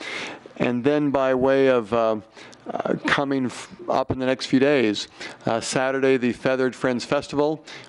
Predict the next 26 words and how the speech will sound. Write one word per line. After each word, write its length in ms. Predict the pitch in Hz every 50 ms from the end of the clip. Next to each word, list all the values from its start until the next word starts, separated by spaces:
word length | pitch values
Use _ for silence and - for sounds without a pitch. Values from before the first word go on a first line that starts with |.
| - -
will 80 | 139 -
take 220 | - 127 120 -
place 260 | - 131 131 120 -
at 80 | 135 120
the 80 | 123
Riparian 400 | 120 117 - - 131 127 120 110
Park. 480 | 95 - - 139 147 151 156 - - - - - - - - - - -
Uh, 60 | -
a 100 | 113 110
week 220 | 110 117 135 131 -
from 180 | - 127 123
Saturday 480 | - - 139 131 131 135 135 135 135 135
will 160 | 123 123 120
be 120 | 110 123
the 120 | 120 110 123
Global 360 | 110 - 127 131 131 131 131
Village 300 | 117 127 123 120 117 -
Festival, 460 | - 147 143 131 - - 147 135 127
which 180 | 123 120 - -
will 280 | 127 123 127 - -
take 260 | - - 131 127 - -
place 280 | 127 123 123 - -
later 200 | 127 127 127 127
in 60 | 123
the 80 | 123 123
afternoon. 640 | 123 120 - - 120 117 127 131 131 135 135 131